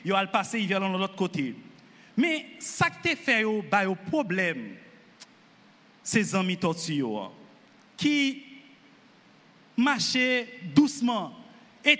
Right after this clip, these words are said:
tant pour lui capable de marcher pour quitter zone non, hiver a bien temps vini et il a mouru. Et là, on t'a parlé entre eux et on dit, « Faut que nous parler avec tortue. »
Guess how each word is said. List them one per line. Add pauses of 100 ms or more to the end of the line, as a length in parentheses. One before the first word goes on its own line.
(100)
tant (100)
pour
lui
capable
de
marcher
pour
quitter
zone
non, (760)
hiver
a
bien
temps
vini
et
il
a
mouru. (1120)
Et
là,
on
t'a
parlé
entre
eux
et
on
dit, «
Faut
que
nous
parler
avec
tortue. »